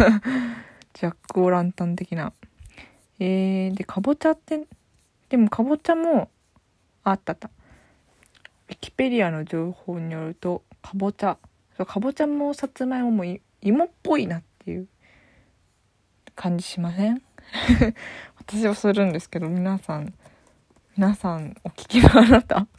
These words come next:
<laughs> お聞きのあなたはどうでしょうか？かぼちゃは、そう、ウィキペディアによると、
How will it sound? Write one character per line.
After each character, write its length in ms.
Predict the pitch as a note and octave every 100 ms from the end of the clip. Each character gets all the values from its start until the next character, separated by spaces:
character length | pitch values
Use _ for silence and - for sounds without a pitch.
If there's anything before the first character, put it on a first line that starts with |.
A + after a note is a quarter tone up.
| _ - -
<laughs> 320 | - - -
お 40 |
聞 220 | - -
き 120 | - F3+
の 120 | E3+
あ 60 |
な 140 | E3+ F3+
た 100 | D#3+
は 160 | D3+
ど 160 | E3+ F3+
う 60 | F3
で 100 | F3
し 100 | F#3+
ょ 40 |
う 60 | E3+
か？ 180 | - C3 - _ - _ - - _ - - - _ - - _ _ _ _ _ _ - - - - _ _ _ _ - _ _ _ _ _
か 160 | - G3+
ぼ 120 | A3+
ち 120 | -
ゃ 80 | B3
は、 80 | A3 E3+
そ 160 | - F3
う、 20 |
ウ 40 |
ィ 80 | E3+
キ 80 | -
ペ 180 | - A#3
デ 80 | G#3+
ィ 80 |
ア 20 | F3
に 80 |
よ 60 | D#3+
る 100 | E3
と、 320 | - F#3 E3